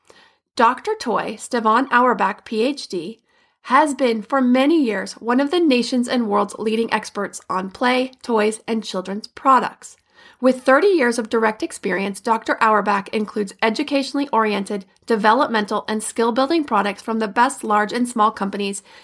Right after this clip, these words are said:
in her four annual award programs. Many parents, teachers, and toy buyers use Doctor Toy's guidance in making selections. That's the end of the quote from her website. She divides her toy reviews into four categories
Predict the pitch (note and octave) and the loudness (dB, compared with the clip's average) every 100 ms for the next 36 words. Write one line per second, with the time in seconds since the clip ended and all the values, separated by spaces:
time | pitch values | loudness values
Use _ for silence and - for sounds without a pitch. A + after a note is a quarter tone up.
0 | - B3 B3 C4+ C4 - B3+ C4+ D#4 - | 0 2 2 -2 -4 0 4 4 2 0
1 | A3 G#3+ G#3 - G#3+ F#3+ G3 - G3 - | -2 0 -2 -4 -2 -2 -4 -4 -6 -6
2 | - - - _ _ _ A#3 B3+ G4+ A4+ | -12 -18 -20 _ _ _ 4 6 6 4
3 | D4+ C4 B3+ - B3 B3+ B3+ C4 A#3+ A#3+ | 2 0 -2 -6 -4 -2 -2 -2 -2 0
4 | A#3+ G#3 G3+ G3+ G3 A3 C4+ C#4+ B3+ B3 | 2 4 2 0 -4 -2 -2 2 0 0
5 | C#4+ C4 C4 B3+ G3 G#3 A3 A#3 A3+ G3+ | -4 -2 -2 2 2 2 0 0 -2 -2
6 | G3 G#3 A3 _ - A#3 A3 G#3 G#3 - | -2 -4 -4 _ -6 -2 2 0 0 -6
7 | F#3+ - - - _ _ _ _ G#3+ G3 | -10 -12 -18 -20 _ _ _ _ 0 0
8 | G#3 G3+ G#3 G3+ - F#3+ - F#3+ F#3 F#3+ | 0 -2 -2 -2 -2 -4 -4 -6 -4 -4
9 | - - - _ - - - - - B3+ | -6 -8 -10 _ -20 -20 -20 -8 -2 0
10 | C4+ B3 C4 E4 G#4 A4 D#4 C4+ B3+ G#3+ | 0 4 2 2 -4 -2 0 2 0 -2
11 | G#3 G#3 A3+ A#3+ A#3+ A3+ A3+ G#3+ G3 F#3+ | -4 -4 -6 -6 -4 -4 -4 -4 -4 -4
12 | G#2 - - | -10 -12 -16